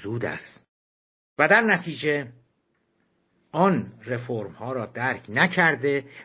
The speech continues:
و نه تنها درک نمی کنند بلکه با آن مخالفت نموده و مصر هستند که در همان حال و هوا و اوضاع و احوال سنتی گذشته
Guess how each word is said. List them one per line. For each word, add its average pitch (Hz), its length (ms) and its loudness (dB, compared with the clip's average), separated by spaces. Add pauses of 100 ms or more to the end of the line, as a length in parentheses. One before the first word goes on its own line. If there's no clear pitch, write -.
و 156 100 4
نه 196 120 4
تنها 202 380 2
درک 123 400 -2
نمی 110 200 -8
کنند 139 320 -8
بلکه 190 280 -8
با 180 140 -6
آن 165 180 -2
مخالفت 165 640 -2
نموده 82 400 -10 (280)
و 147 200 2
مصر 165 480 4
هستند 175 680 2 (280)
که - 160 -8
در 117 280 -6
همان 175 640 4 (360)
حال 110 360 -12
و 95 60 -10
هوا 113 500 -6
و 113 120 -8 (200)
اوضاع 92 440 -10
و 80 40 -16
احوال 113 540 -12 (180)
سنتی 92 520 -16
گذشته - 720 -14